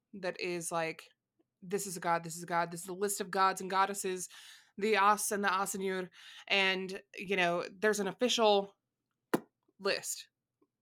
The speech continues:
However, to me, that does not, that does not exclude the other beings from veneration, if you so choose.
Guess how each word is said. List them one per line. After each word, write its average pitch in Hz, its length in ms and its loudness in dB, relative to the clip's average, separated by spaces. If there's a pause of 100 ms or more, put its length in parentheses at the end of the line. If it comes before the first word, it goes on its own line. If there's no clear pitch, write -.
However, 208 720 0
to - 80 -8
me, 226 400 0 (320)
that 208 140 -6
does 214 160 -6
not, 247 420 0 (1120)
that 220 140 -10
does - 160 -6
not 254 240 2
exclude 214 840 -4 (180)
the 214 140 0
other 196 180 0
beings 202 720 -6 (260)
from 190 480 2 (720)
veneration, 214 760 -4 (240)
if 247 180 -4
you 233 100 -2
so 208 160 -6
choose. - 560 -10